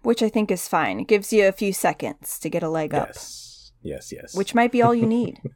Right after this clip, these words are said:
Speaker 2: <laughs> I'm just picturing, like, you know how in, like, One Flew Over the Cuckoo's Nest and other movies where they kill people with pillows, uh, there's a, you know, they, they, they, uh, suffocate somebody with a pillow. I just
Speaker 1: Mm-hmm.
Speaker 2: wanna suffocate people with, like, two copies of Berserk.
Speaker 1: <laughs>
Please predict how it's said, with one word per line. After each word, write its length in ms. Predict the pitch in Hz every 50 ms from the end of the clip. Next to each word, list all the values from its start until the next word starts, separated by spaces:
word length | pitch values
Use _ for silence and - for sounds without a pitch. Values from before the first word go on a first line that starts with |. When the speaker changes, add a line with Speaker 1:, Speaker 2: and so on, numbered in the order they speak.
| _ _ _ _ -
Speaker 2:
<laughs> 400 | - - - - - - - -
I'm 160 | 131 139 139
just 200 | 151 170 170 -
picturing, 680 | - - 160 - - - 147 135 131 131 127 127 127 -
like, 260 | 127 113 110 101 -
you 160 | 117 123 123 120
know 180 | 123 120 117
how 500 | 101 107 110 104 98 98 95 92 92 92 92
in, 360 | 101 98 98 90 87 87 87
like, 260 | 85 85 82 - -
One 220 | 95 101 107 107 101
Flew 300 | - - 98 92 95 92
Over 180 | 92 85 87
the 60 | 87 85
Cuckoo's 440 | - - 98 - - 87 85 - -
Nest 300 | 90 82 85 85 - -
and 240 | 80 76 73 73 -
other 380 | - 82 78 78 76 76 76 - _ _ _ _ _ _
movies 480 | - 87 82 80 80 78 76 76 - -
where 100 | 85 78
they 200 | 76 78 73 - _ _ _ _
kill 160 | - 90 80
people 380 | - - - 82 76 - - 76
with 160 | 71 71 -
pillows, 460 | - - 90 98 95 87 90 - - - - - - - - - - -
uh, 220 | - 107 104 101 98
there's 260 | 107 120 131 123 -
a, 100 | 147 139
you 160 | 131 139 135
know, 120 | 135 127 120
they, 200 | 120 117 113 107
they, 360 | 98 110 113 107 101 101 104 - 131
they, 380 | 117 104 95 92 90 90 87
uh, 320 | 87 85 85 82 80 80 - - -
suffocate 540 | - - 123 107 - - - - 101 98
somebody 340 | - - 107 95 95 98 95
with 160 | 90 90 87
a 40 | -
pillow. 360 | - - 107 98 101 104 107
I 100 | 76 95
just 140 | 123 117 104
Speaker 1:
Mm-hmm. 80 | - 123
Speaker 2:
wanna 120 | 110 104 -
suffocate 500 | - 104 95 - 101 - - 95 90 -
people 340 | - 98 87 - 104 90 85
with, 180 | 87 82 -
like, 140 | 90 80 - -
two 140 | - 95
copies 420 | 90 - 85 80 80 - 85 76 -
of 80 | 80 -
Berserk. 380 | - 73 - - - - - -
Speaker 1:
<laughs> 40 | 320